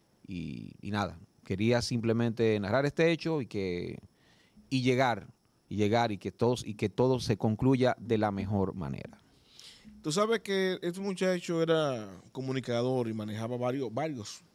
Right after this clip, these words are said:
Speaker 2: periódicos digitales, no un solo, aparte del, del programa en que tú dices que él participaba. Y él, eh, representaba de alguna manera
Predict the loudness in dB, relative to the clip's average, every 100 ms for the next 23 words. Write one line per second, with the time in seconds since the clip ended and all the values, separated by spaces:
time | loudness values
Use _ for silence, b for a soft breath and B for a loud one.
0 | _ -12 -8 -8 -8 -8 -8 -8 -6 -6
1 | -8 -8 -10 -12 -14 -18 -10 -8 -6 -6
2 | -6 -10 -14 _ _ B B B B B
3 | -8 -8 -6 -6 -4 -4 -6 -8 -8 -6
4 | -6 -4 -2 -2 -2 -6 -6 -8 -10 -16
5 | _ B B B B B B B -6 2
6 | 4 4 2 -6 _ _ _ _ _ -20
7 | -20 _ _ _ _ _ -20 -20 -12 -4
8 | -2 -2 -2 -4 -8 -14 _ _ _ _
9 | _ _ _ _ _ _ _ _ _ -10
10 | -6 -4 -4 -2 0 2 4 2 2 0
11 | 0 0 -2 -4